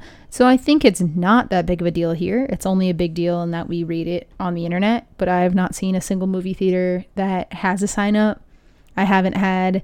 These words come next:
any friends or friends of friends be like, "Oh, man, that almost got me. My kid almost saw that," or, "My kid did see that." Like, it's not on any of my feeds in terms of people near me.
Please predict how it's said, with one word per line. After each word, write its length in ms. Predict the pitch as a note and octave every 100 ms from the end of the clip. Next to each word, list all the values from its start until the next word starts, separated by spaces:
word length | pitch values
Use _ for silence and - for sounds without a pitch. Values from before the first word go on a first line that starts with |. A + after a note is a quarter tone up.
| - - - -
any 640 | G3+ G3+ G#3 G3+ G3 G3 -
friends 560 | - G#3+ G3+ G3+ G3+
or 80 | F#3+
friends 300 | F3+ G3+ G3+
of 100 | F#3+
friends 460 | - G3+ F#3+ G3 F#3+
be 120 | F#3
like, 200 | F#3 F3
"Oh, 160 | - G#3
man, 360 | G#3+ G#3+ F#3+
that 120 | F#3 F#3+
almost 300 | G3+ G3+ G3
got 240 | A3+ G#3+
me. 160 | F#3 F3+
My 140 | F3+
kid 180 | - G#3
almost 320 | G3+ G#3 G#3
saw 180 | - A3+
that," 340 | F#3+ F3+ F3+ -
or, 180 | F#3
"My 140 | F#3 F#3
kid 260 | - A3+
did 220 | G#3 C4 G#3+
see 160 | G3+
that." 260 | F3+ F3+ -
Like, 140 | F3+
it's 180 | F#3 -
not 280 | G3+ G3 -
on 120 | F#3
any 180 | F#3+ F3+
of 100 | E3+
my 260 | E3 F3+
feeds 360 | G3+ A3 G#3 F#3+
in 100 | F3+
terms 260 | F3+ F3+ F3
of 80 |
people 300 | - F3+ F3
near 320 | E3+ E3+ F#3 G#3
me. 280 | B3+ D4